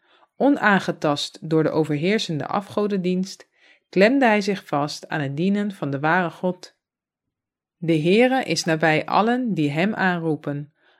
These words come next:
allen die hem aanroepen in waarheid. Psalm honderdvijfenveertig, vers achttien. Hij maakte zijn wil bekend aan Abraham en gaf hem een nauwkeurige kennis aangaande de eisen van de wet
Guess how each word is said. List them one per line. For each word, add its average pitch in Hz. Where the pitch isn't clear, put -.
allen 277
die 233
hem 196
aanroepen 180
in 160
waarheid. 156
Psalm 160
honderdvijfenveertig, 160
vers 170
achttien. 156
Hij 175
maakte 208
zijn 196
wil 226
bekend 208
aan 185
Abraham 151
en 180
gaf 254
hem 233
een 165
nauwkeurige 226
kennis 156
aangaande 165
de 139
eisen 254
van 165
de 139
wet 139